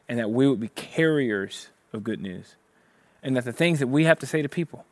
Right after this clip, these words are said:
on behalf of you would be music to their ears. In Jesus' name I pray.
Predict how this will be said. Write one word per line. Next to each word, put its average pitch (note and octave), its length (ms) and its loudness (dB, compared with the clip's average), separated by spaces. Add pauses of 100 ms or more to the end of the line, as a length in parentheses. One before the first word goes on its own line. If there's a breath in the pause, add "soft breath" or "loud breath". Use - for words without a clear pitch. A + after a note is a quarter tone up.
(340 soft breath)
on A#2 80 -6
behalf C#3+ 300 2
of D3 80 -6
you D3 240 -4 (500 soft breath)
would A2+ 120 -4
be G#2+ 100 -2
music D3 500 2 (240)
to B2+ 320 -4 (220)
their - 160 -8
ears. F#2 220 -16 (760 soft breath)
In A2 100 -8
Jesus' A#2 200 -2
name A#2+ 140 -2
I A#2+ 60 0
pray. F#2+ 260 -12